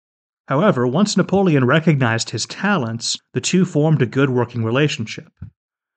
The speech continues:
The emperor considered Davout one of his most loyal generals. He was a sincere Bonapartist. He truly believed Napoleon was the savior of the revolution and France's best hope to withstand this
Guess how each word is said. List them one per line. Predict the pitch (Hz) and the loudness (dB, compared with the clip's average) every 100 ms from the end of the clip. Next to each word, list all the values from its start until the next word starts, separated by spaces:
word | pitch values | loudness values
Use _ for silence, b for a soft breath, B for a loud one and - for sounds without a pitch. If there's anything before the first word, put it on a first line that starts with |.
| - | -6
The | 110 | 0
emperor | 135 147 117 117 | 0 2 0 0
considered | - 131 - 123 113 107 | 0 -2 -2 -2 -2 -2
Davout | 113 143 147 113 127 | 0 2 2 2 0
one | 117 131 | 0 -2
of | 127 | -2
his | 127 113 | -4 -2
most | 113 117 - | -4 -4 -6
loyal | 113 143 110 107 | -2 0 0 0
generals. | 113 139 113 - - - - _ _ _ _ _ _ _ _ _ - | 0 -2 -4 -12 -12 -12 -14 _ _ _ _ _ _ _ _ _ -4
He | 170 | 0
was | 165 180 139 | 2 2 2
a | 151 | 0
sincere | - 139 127 - 143 165 | 0 -2 -2 -2 2 2
Bonapartist. | 131 139 160 147 107 104 - - - - _ _ - | 4 4 2 0 -8 -12 -10 -12 -12 -18 _ _ -6
He | 147 | -4
truly | 143 - 151 147 | -2 0 2 2
believed | 127 117 175 135 110 107 - | 0 0 2 2 0 -6 -10
Napoleon | 117 110 - 160 175 107 110 107 | -8 -8 -4 0 2 0 -2 -2
was | 113 127 | -4 -4
the | 113 | -6
savior | - 120 - 113 113 | -4 0 0 0 0
of | 113 | -2
the | 113 | -2
revolution | 110 107 113 156 151 - 208 _ _ - | -4 -2 0 0 -2 -8 -16 _ _ -12
and | 107 117 131 | -6 -6 -6
France's | - 120 123 - 123 | -4 -2 -2 -2 -4
best | 107 113 104 - | -4 -6 -8 -6
hope | - 170 104 - | 0 0 0 -6
to | 120 | -8
withstand | 107 - - 151 143 107 107 | -6 -6 -4 -2 0 -2 -6
this | 107 107 - | -8 -8 -8